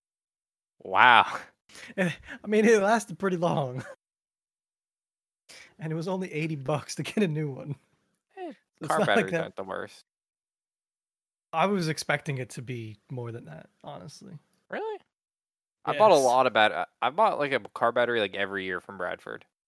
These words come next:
Speaker 1: to be honest with you. Like, every year and a
Speaker 2: God,
Speaker 1: half-ish, I had
Speaker 2: that
Speaker 1: to.
Speaker 2: sounds terrible.
Speaker 1: It wouldn't hold charges 'cause it was fucking freezing all the time.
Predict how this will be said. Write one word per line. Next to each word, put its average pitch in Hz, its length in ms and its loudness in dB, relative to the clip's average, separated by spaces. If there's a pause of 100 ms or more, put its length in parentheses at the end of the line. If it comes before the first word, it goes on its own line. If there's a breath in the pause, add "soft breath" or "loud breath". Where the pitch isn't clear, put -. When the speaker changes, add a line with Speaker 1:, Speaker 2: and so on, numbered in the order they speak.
(140)
Speaker 1:
to - 60 -20
be 98 60 -6
honest 92 280 -6
with 98 80 -14
you. 98 140 -12
Like, 101 220 -8
every 110 300 -4
year 107 160 -2
and 101 100 -2
a 87 40 -2
Speaker 2:
God, 90 60 -4
Speaker 1:
half-ish, 104 580 -4
I 101 80 0
had 101 280 -4
Speaker 2:
that 139 120 -4
Speaker 1:
to. 156 60 -8
Speaker 2:
sounds 151 300 -4
terrible. 165 760 -4 (220)
Speaker 1:
It 170 140 2
wouldn't 180 360 2
hold 175 200 6
charges 180 460 4
'cause 135 100 -16
it 147 80 -8
was 143 120 -12
fucking 165 460 -2
freezing 156 880 -6
all 104 160 0
the 98 100 -8
time. 92 380 -8